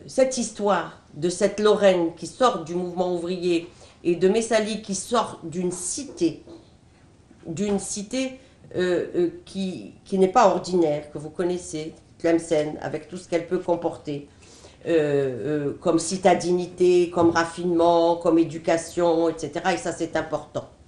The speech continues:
Ça a joué un grand rôle, sans aucun doute. Mais quelqu'un qui est, qui, qui s'est senti, euh, qui appartenu à ces grandes familles de Tlemcen et qui, et qui a été,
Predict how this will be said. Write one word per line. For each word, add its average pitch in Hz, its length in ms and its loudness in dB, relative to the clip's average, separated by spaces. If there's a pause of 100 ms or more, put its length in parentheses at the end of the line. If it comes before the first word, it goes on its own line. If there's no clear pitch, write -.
(380)
Ça 151 180 -2
a 156 60 0
joué 156 260 -2
un 151 80 0
grand 156 220 0
rôle, 156 400 0
sans 156 300 -4
aucun 143 280 -8
doute. 143 300 -12 (500)
Mais 214 280 4
quelqu'un 277 440 0
qui 226 420 -4 (380)
est, 202 240 2 (200)
qui, 202 480 -8
qui 214 140 -8
s'est 208 200 -4
senti, 233 840 -2 (300)
euh, 175 540 -2
qui - 100 -4
appartenu 202 640 0
à 185 140 -2
ces 185 180 -2
grandes 190 240 4
familles 185 380 2
de 170 100 -2
Tlemcen 170 580 -4 (400)
et 208 240 0
qui, 190 500 -8
et 180 160 -4
qui 190 200 -4
a 185 100 2
été, 226 640 -4